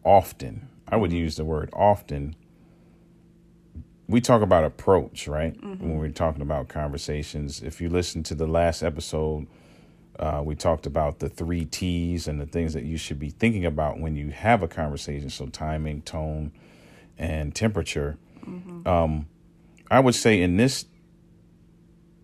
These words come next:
Speaker 1: situation, regular check-ins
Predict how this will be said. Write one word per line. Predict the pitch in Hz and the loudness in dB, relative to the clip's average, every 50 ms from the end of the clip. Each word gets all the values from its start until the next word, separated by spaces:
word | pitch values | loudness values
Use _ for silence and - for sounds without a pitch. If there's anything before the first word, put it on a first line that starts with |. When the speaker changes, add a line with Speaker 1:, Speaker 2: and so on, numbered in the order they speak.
| _ _ _ _ - | _ _ _ _ -10
Speaker 1:
situation, | - - - 98 - - 90 90 90 90 85 - - 87 82 82 78 - | -6 -2 -2 -2 -2 0 2 2 2 2 2 0 -2 -2 0 0 -2 -2
regular | - 92 90 110 123 123 120 110 104 | -2 2 4 4 6 6 6 4 4
check-ins | 95 - - 120 113 104 - 104 95 95 92 90 87 - - - | 2 2 0 0 0 2 2 0 2 2 2 0 -2 -4 -8 -12